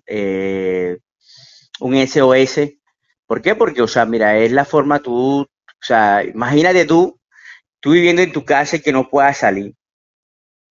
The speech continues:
ya, que estés en tu cárcel ahí, y aparte de eso, que tú cuando sales de tu casa,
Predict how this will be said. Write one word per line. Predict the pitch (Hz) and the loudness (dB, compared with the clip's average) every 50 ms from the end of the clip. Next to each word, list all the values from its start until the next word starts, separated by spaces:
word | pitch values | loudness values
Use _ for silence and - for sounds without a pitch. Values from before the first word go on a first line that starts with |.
| _ _ _ _ - | _ _ _ _ -4
ya, | 123 117 127 123 - | -2 -2 -2 -4 -4
que | - 120 | -6 -6
estés | 113 - 127 123 139 | -4 -2 -2 0 0
en | 147 143 | 0 -2
tu | - 131 - | -4 -6 -2
cárcel | - 131 131 139 143 - - 156 139 127 | 0 0 0 0 0 -2 -2 0 2 2
ahí, | 113 113 127 139 147 147 147 | 2 2 2 2 0 -2 -2
y | 143 127 | -2 -2
aparte | 110 - - 113 113 113 - 139 | 0 0 0 -2 -2 -2 -2 0
de | 135 131 131 | 2 2 2
eso, | 131 - 151 - | 0 0 -4 -6
que | 127 107 | -6 -8
tú | - - - | -10 -8 -4
cuando | - 139 139 139 123 110 | -2 -2 0 0 -2 -2
sales | - - 131 156 170 175 160 143 | -2 0 0 0 0 0 -2 -4
de | 131 113 | -4 -6
tu | - 104 | -6 -4
casa, | - 110 107 113 - 143 135 139 | -2 -2 -2 0 0 -2 -2 -2